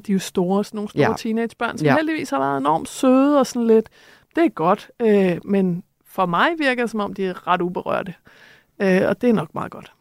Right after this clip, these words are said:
Speaker 2: Ja, fordi jeg tænker, at det, der er noget af det svære ved at være et offentligt ansat, øh, offentligt ansigt, øh,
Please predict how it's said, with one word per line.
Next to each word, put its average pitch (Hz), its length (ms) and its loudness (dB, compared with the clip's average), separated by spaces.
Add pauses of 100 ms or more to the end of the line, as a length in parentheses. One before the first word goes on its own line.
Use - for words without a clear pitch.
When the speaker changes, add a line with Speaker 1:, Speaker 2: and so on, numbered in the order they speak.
(240)
Speaker 2:
Ja, 151 40 0
fordi 160 240 2
jeg 156 100 4
tænker, 175 280 0
at 143 260 -4
det, 160 120 2
der 170 60 2
er 147 220 0
noget 139 200 0
af 151 60 0
det 147 100 -2
svære 135 440 2
ved 135 240 2
at 127 180 0
være 123 160 0
et 123 100 -2
offentligt 143 320 0
ansat, 147 460 0
øh, 123 180 -4 (540)
offentligt 156 380 0
ansigt, - 540 0 (520)
øh, 151 280 4